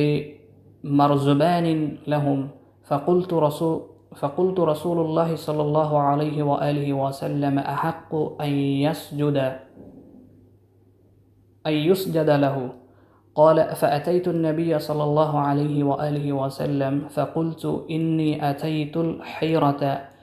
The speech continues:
فرأيتهم يسجدون لمرزبان لهم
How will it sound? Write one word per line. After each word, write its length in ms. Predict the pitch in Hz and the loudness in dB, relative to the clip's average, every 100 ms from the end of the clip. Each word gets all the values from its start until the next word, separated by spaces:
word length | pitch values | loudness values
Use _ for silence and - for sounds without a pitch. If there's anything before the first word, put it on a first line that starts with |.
| _ _ _ _ _ _ - | _ _ _ _ _ _ 0
فرأيتهم 920 | 156 139 139 160 180 180 160 165 156 | 4 6 6 4 0 0 -2 0 2
يسجدون 720 | 151 151 143 143 143 165 160 147 - - - _ _ _ _ _ _ _ _ _ - | 0 -2 -4 -2 0 0 0 0 -4 -12 -20 _ _ _ _ _ _ _ _ _ -6
لمرزبان 1000 | 147 143 143 139 135 139 147 165 160 156 | 0 4 4 4 2 2 2 2 2 2
لهم 480 | 147 147 143 139 | 2 2 2 0